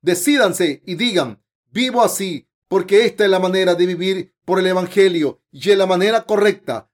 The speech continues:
Háganlo todo con confianza en la palabra de Dios. Esta es la verdad. La vida de fe es la que nos permite hablar y hacer todo porque creemos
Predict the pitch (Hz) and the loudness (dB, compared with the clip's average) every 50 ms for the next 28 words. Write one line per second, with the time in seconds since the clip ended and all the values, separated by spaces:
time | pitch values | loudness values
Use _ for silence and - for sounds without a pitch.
0 | _ _ _ - 240 262 233 208 170 147 131 113 98 - _ _ _ _ _ - | _ _ _ 2 2 4 4 2 0 0 -2 -4 -6 -10 _ _ _ _ _ 0
1 | 247 240 220 190 175 180 190 185 175 190 180 139 - 190 190 185 175 180 - 147 | 2 4 4 2 2 0 -2 -4 -2 -4 -6 -4 -2 -2 -2 -2 -2 -2 -4 -4
2 | - - _ _ _ - 170 170 180 175 180 185 180 185 185 180 175 175 180 180 | -4 -6 _ _ _ -2 0 0 2 0 0 0 0 2 2 2 2 0 -2 -2
3 | 170 175 156 175 185 196 185 151 - - _ _ _ _ - 254 262 233 - - | -2 -4 -4 -2 0 0 0 0 -4 -8 _ _ _ _ -4 -2 -2 -2 0 0
4 | 226 208 196 185 175 180 170 165 175 170 165 160 - _ _ _ _ _ - 156 | 2 2 2 2 0 0 0 0 0 0 0 -2 -6 _ _ _ _ _ 0 0
5 | 170 175 240 262 247 254 220 208 190 - - 190 185 185 175 - _ _ _ - | 2 2 2 2 2 2 4 2 2 2 2 2 0 0 -2 -6 _ _ _ 2
6 | 196 196 202 190 185 - 196 185 185 180 185 185 185 202 254 262 - 208 202 202 | 4 4 4 2 0 0 -2 -2 -2 -2 -2 -2 -2 -2 -2 -2 0 0 0 0
7 | - 175 165 170 180 180 175 170 170 147 - _ _ _ 170 185 190 165 - - | 2 0 0 2 2 2 2 2 0 -4 -8 _ _ _ 0 0 0 2 2 0
8 | 185 170 185 - - 254 247 214 175 143 123 - _ _ _ _ - 180 175 175 | -2 -2 0 4 4 6 6 6 2 0 -2 -4 _ _ _ _ -4 -2 0 0
9 | 190 180 190 190 190 196 196 190 185 185 180 180 - | -2 0 2 4 4 4 4 2 2 0 -2 -4 -6